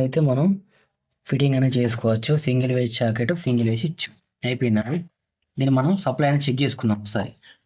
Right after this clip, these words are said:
కరెంట్లో పెట్టి చెక్ చేసుకుందాం. ఫ్రెండ్స్, అయితే ఇక్కడ మేము చూస్తున్న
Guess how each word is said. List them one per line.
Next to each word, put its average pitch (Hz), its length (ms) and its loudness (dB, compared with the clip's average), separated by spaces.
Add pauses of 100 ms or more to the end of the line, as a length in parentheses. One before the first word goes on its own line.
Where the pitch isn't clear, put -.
(120)
కరెంట్లో 131 320 0
పెట్టి 123 260 0
చెక్ 123 180 -2
చేసుకుందాం. 117 380 -2 (4000)
ఫ్రెండ్స్, 160 360 6
అయితే 151 180 4 (920)
ఇక్కడ 151 240 2
మేము 143 200 4
చూస్తున్న 165 360 4